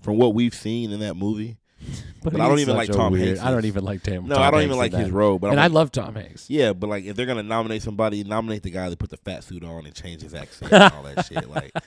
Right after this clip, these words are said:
Speaker 2: <laughs>
Speaker 1: not the pretty boy Elvis.
Speaker 2: I,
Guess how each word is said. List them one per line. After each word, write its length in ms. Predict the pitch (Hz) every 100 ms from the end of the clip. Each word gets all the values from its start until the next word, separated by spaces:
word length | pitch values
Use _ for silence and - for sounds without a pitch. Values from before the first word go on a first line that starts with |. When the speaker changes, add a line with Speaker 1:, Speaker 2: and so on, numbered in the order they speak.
| -
Speaker 2:
<laughs> 180 | 151
Speaker 1:
not 260 | - 95 98
the 400 | 117 87 82 73 _
pretty 240 | - 98 90
boy 480 | 78 82 82 78 78 80 _ _ -
Elvis. 640 | 85 82 71 76 - - _ -
Speaker 2:
I, 380 | 117 113 110